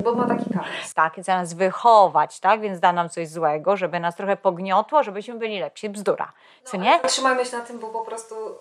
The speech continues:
Speaker 1: mam wrażenie, że dzisiaj wiele osób choruje na takie myślenie. Tak, właśnie na to, że Bóg nam coś zsyła, żeby nas wychować.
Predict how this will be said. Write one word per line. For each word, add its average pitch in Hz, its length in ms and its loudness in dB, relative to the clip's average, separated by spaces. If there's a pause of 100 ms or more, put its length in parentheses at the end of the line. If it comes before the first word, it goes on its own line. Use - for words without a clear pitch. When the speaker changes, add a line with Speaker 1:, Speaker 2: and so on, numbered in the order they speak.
Speaker 1:
mam 226 200 -4
wrażenie, 214 400 -8
że 196 400 -6
dzisiaj 196 420 -12
wiele 220 360 2
osób - 280 -10
choruje 180 280 -4
na 170 80 -12
takie 180 220 -16
myślenie. 170 540 -14 (280)
Tak, - 140 -20 (100)
właśnie 202 300 -12
na 226 220 6
to, 180 140 -10
że 185 100 -10
Bóg 233 240 -14
nam 208 180 -14
coś 202 180 -16
zsyła, 262 460 -4
żeby 214 280 -6
nas 202 200 -8
wychować. - 760 -2